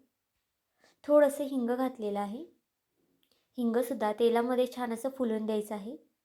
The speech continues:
आता यामध्ये एक मीडियम आकाराचा कांदा मी बारीक कट करून घातलेला आहे, तोसुद्धा आपल्याला तेलावरती छान असा परतून घ्यायचा आहे.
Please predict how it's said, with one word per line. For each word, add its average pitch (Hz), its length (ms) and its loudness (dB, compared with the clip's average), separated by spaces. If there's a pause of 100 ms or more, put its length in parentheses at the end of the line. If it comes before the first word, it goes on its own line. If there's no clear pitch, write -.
(840)
आता 247 140 0
यामध्ये 247 480 2
एक 240 320 -2
मीडियम 254 380 0
आकाराचा 214 460 -6
कांदा 220 340 -4
मी 220 160 -6
बारीक 208 380 0
कट 226 100 -4
करून 220 320 -6
घातलेला 220 400 -4
आहे, 202 240 -8 (800)
तोसुद्धा 269 380 2
आपल्याला 220 380 0
तेलावरती 220 680 2
छान 233 200 -4
असा 220 160 -8
परतून 233 400 -4
घ्यायचा 240 300 -4
आहे. 208 360 -10